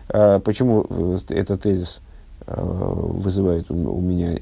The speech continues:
некоторое напряжение? Потому что, э, в бесчисленном количестве мест, э, говорится о том, ну, в большом количестве мест, бесчисленном, я уж так загнул, э, говорится о том, что главным в суке является схах.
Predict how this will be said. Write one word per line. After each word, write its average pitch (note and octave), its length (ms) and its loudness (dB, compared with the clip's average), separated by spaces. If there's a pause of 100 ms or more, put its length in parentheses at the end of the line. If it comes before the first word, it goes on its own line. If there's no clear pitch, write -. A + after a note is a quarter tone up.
некоторое F2 380 -4
напряжение? C3 560 0
Потому G2+ 320 -4
что, G2+ 420 -2 (440)
э, F#2+ 340 -2
в F2+ 40 -4
бесчисленном G2+ 520 -2
количестве F#2+ 400 -2
мест, D#3 320 -2 (840)
э, E2+ 720 -6
говорится G2 540 0
о G2 60 -2
том, G#2+ 280 0
ну, G#2+ 200 -2
в E2+ 100 -10
большом F#2 320 -2
количестве - 400 -8
мест, - 160 -10
бесчисленном, - 520 -8
я - 80 -8
уж B2 80 -12 (260)
так C#3 180 -10
загнул, D3+ 400 -4 (560)
э, F#2+ 360 4
говорится G#2 360 4
о G#2 40 2
том, C3 120 2
что G2+ 140 -2
главным G#2 340 4
в F#2 60 -6
суке D3+ 260 0
является B2 420 2
схах. - 440 0